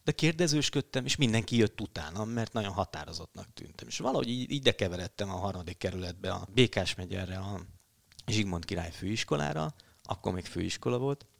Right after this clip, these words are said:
mert hogy ott volt az első casting. Akkor így hömpölygött a tömeg az iskolának az udvar-, bejárata előtt. Mindenki idejött. Azt mondta, hogy nincs, nincs több cigány a városban.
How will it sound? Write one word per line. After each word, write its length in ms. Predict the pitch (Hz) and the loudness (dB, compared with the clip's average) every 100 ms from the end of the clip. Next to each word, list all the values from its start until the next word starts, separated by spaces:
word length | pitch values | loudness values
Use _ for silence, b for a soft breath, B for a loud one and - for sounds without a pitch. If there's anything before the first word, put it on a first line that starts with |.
| _ | _
mert 140 | 113 113 | 4 6
hogy 140 | 117 | 8
ott 120 | 98 | 6
volt 180 | - 90 | 4 2
az 120 | 92 | 2
első 300 | 85 80 - | 2 4 4
casting. 480 | - - - - - - _ | 2 -6 -6 -6 -8 -20 _
Akkor 360 | - 110 - 110 | -6 -4 -2 0
így 240 | 110 - - | -2 -4 6
hömpölygött 1120 | - 135 120 87 - 78 76 76 71 _ - | 10 10 8 4 2 2 0 -8 -10 _ -10
a 60 | |
tömeg 640 | - 78 76 - - - - - | -8 -12 -12 -14 -14 -18 -20 -16
az 160 | - 92 | -10 -6
iskolának 1120 | 90 - - 80 80 82 82 _ _ 90 - | 0 0 -2 -8 -8 -10 -14 _ _ -8 -6
az 160 | 82 - | -6 -6
udvar-, 400 | - 85 85 87 | -10 -6 -6 -4
bejárata 540 | 92 92 82 82 - | -2 0 -2 -6 -10
előtt. 540 | 78 62 - - - - _ _ _ _ _ _ | -12 -12 -14 -20 -20 -20 _ _ _ _ _ _
Mindenki 720 | 339 82 76 69 67 - - | -4 -4 -6 -12 -14 -18 -18
idejött. 440 | - - - - - | -18 -18 -18 -10 -4
Azt 140 | 233 | -4
mondta, 200 | 226 196 | -2 -4
hogy 220 | 196 - - - | -6 -8 -16 -14
nincs, 320 | - 175 - - - | -10 -8 -8 -8 -8
nincs 260 | 175 180 - | -6 -2 2
több 160 | 107 | 0
cigány 440 | - - 85 78 85 | 0 -4 -4 -6 -8
a 60 | |
városban. 640 | 82 82 - - - - | -8 -10 -12 -12 -12 -14